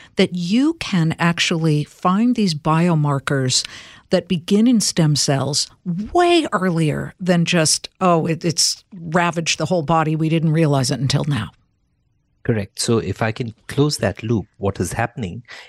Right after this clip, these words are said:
Speaker 2: is that once the tumor starts shedding its tumor bits, if you will,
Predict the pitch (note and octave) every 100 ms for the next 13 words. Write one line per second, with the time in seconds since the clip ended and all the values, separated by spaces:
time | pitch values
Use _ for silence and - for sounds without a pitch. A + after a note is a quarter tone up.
0 | - G2 - G2+ - F#2 G#2 D#3+ - C3
1 | - A#2+ A#2+ A2+ - G2 F#2+ - - B2+
2 | C3 B2+ G#2+ - - - _ _ - A#2+
3 | G#2+ E2+ A#2 A2+ - F#2 F2+ F2 D#2+